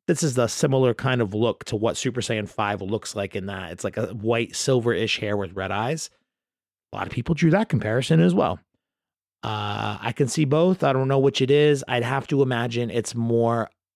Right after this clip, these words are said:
along the lines of, not a tr-, or I guess a callback, or, you know,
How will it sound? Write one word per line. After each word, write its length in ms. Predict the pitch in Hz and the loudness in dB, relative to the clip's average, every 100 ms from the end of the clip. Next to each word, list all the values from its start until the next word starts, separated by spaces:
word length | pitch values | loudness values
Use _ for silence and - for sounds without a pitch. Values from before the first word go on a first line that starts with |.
| _ - | _ -4
along 460 | 113 113 117 117 | -2 0 0 0
the 80 | 107 | -2
lines 580 | 110 113 110 113 110 101 - - | -2 -2 -2 -4 -4 -8 -12 -4
of, 580 | 107 104 104 101 101 - _ _ - | -2 0 0 -2 -8 -18 _ _ -4
not 140 | 170 | 0
a 80 | 151 | 0
tr-, 220 | - - - | -2 -6 -4
or 160 | 151 - | -4 -4
I 140 | 175 170 | -2 0
guess 200 | 190 170 | 0 0
a 60 | |
callback, 540 | - 120 117 117 107 - - | 0 0 0 -2 -4 -12 -10
or, 200 | 135 117 | -8 -8
you 160 | 127 139 | -4 -2
know, 260 | 123 110 | 0 -2